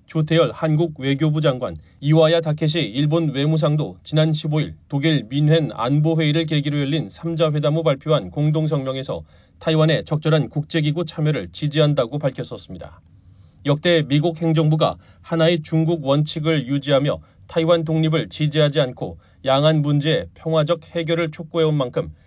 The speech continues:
일각에서는 이번 자료갱신이 트럼프 이기 행정부의 달라진 타이완 접근 방식을 반영한 것이 아니냐는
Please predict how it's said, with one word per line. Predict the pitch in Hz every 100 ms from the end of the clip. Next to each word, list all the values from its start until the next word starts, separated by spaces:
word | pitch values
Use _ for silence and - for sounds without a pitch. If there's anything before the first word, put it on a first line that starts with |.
| _ -
일각에서는 | 139 143 143 147 156 92 - _ -
이번 | 139 160 104 85
자료갱신이 | - 143 156 151 147 156 95 - _ _
트럼프 | 170 160 175
이기 | 151 143 165
행정부의 | 160 160 156 147 156 92
달라진 | - 139 143 139 160 98
타이완 | - 160 156 165
접근 | 160 147 - 156
방식을 | 147 139 151 170
반영한 | 156 131 139 151 151
것이 | 147 143
아니냐는 | 143 135 131 139